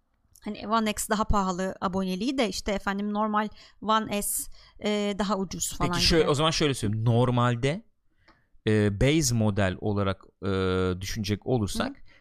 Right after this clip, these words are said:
Speaker 2: senin yirmi doları vermeye devam edip yeni nesil konsol kullanman gerekirdi diyebil-, yani bir
Speaker 1: Hmm.
Speaker 2: mantık öyle diyebilir.
Speaker 1: Anladım.
Speaker 2: Base model çünkü.
Speaker 1: Hı hı.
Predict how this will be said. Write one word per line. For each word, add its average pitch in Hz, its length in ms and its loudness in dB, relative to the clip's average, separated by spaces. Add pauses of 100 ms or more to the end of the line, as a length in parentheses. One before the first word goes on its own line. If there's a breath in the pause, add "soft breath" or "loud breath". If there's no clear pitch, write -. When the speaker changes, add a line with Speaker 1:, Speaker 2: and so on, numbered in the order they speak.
Speaker 2:
senin 156 320 0
yirmi 151 360 2
doları 104 320 2
vermeye 92 360 0
devam 92 280 -2
edip 90 200 -6
yeni 95 180 0
nesil 92 200 -4
konsol 95 400 -4
kullanman 90 580 -4
gerekirdi 87 720 -4
diyebil-, 90 460 -2
yani 90 260 -2 (280 soft breath)
bir 156 80 2
Speaker 1:
Hmm. 190 60 4
Speaker 2:
mantık 214 340 2
öyle 170 280 2
diyebilir. 117 500 -2
Speaker 1:
Anladım. 151 300 2
Speaker 2:
Base 131 120 -2
model 110 300 -2
çünkü. - 340 -6
Speaker 1:
Hı 123 100 0
hı. 349 100 -4